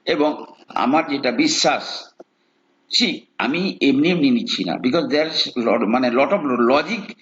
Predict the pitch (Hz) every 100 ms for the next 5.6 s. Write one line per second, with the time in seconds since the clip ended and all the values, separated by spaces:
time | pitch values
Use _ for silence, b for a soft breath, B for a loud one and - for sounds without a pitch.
0 | b - 156 196 - 127 147 - - -
1 | 117 123 117 120 117 101 98 85 85 76
2 | _ B B _ 226 233 247 254 247 170
3 | 147 160 214 247 233 254 240 - - 233
4 | 226 226 190 190 151 170 165 165 135 127
5 | 147 120 95 80 - -